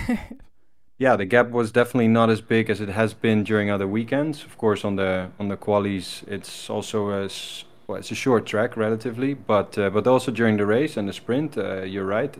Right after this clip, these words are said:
Uh, Norris did manage to, to keep up, um, quite, quite nicely. And yeah, uh, <laughs> that,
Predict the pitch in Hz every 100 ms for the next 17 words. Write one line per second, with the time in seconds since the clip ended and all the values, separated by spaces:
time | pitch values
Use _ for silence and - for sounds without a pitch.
0 | 98 92 92 98 110 107 95 - - 113
1 | 120 117 117 - 113 104 92 104 110 101
2 | 110 123 - - 98 92 92 90 90 87
3 | - - - - 104 98 - - 110 104
4 | 104 113 113 135 165 - - - - -
5 | 101 101 95 101 95 101 95 90 - -
6 | - - - 104 107